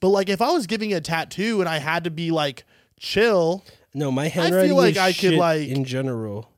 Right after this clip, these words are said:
Speaker 1: especially doing all capitals, that helps a lot. I don't know if you
Speaker 2: Oh,
Speaker 1: noticed
Speaker 2: all
Speaker 1: that.
Speaker 2: capitals, all capitals.
Speaker 1: Yes.
Speaker 2: Okay.
Speaker 1: I think they're easier to write than, uh, lowercase.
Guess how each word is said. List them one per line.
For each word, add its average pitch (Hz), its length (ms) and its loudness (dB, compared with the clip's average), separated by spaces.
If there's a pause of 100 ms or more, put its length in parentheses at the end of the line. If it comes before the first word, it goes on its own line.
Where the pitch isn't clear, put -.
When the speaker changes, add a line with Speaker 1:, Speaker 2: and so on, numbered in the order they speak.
(360)
Speaker 1:
especially 277 440 2
doing 294 180 2
all 202 180 2
capitals, 165 680 -2
that 185 220 0
helps 220 260 2
a 185 60 -2
lot. 143 360 -2
I 143 80 -4
don't 165 80 -2
know 180 120 0
if 165 100 -6
you 151 80 -8
Speaker 2:
Oh, - 20 4
Speaker 1:
noticed 156 180 4
Speaker 2:
all 180 140 4
Speaker 1:
that. 143 100 -2
Speaker 2:
capitals, 160 480 0
all 156 320 -2
capitals. 127 540 -6
Speaker 1:
Yes. 180 300 0
Speaker 2:
Okay. 101 300 -8 (540)
Speaker 1:
I 185 120 0
think 262 200 -6
they're 247 220 -2
easier 202 400 -6
to 190 140 -6
write 160 400 -6
than, 151 280 -6
uh, 139 260 -4
lowercase. 131 760 -8